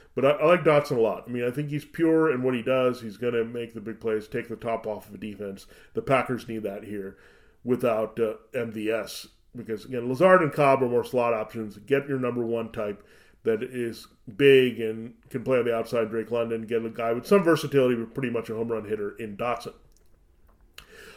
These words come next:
All right, let's go to our next pick. It is the Chiefs on the clock here twice, back to back here. So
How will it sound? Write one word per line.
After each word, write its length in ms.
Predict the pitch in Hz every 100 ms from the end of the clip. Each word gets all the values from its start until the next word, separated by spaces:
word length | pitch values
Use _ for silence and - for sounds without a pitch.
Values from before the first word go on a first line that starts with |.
| -
All 100 | 151
right, 160 | 196 196
let's 160 | 196 -
go 220 | 208 208
to 220 | 185 180
our 160 | 170 160
next 480 | 165 180 - - - -
pick. 340 | 185 190 -
It 180 | 160 147
is 200 | 147 135
the 100 | 131
Chiefs 500 | 127 175 196 175 -
on 200 | 151 151
the 60 | 139
clock 400 | - 156 156 -
here 120 | 131
twice, 420 | - 143 170 -
back 340 | - 151 156 -
to 60 |
back 420 | 107 139 147 135 -
here. 240 | 110 135
So 320 | - 127 113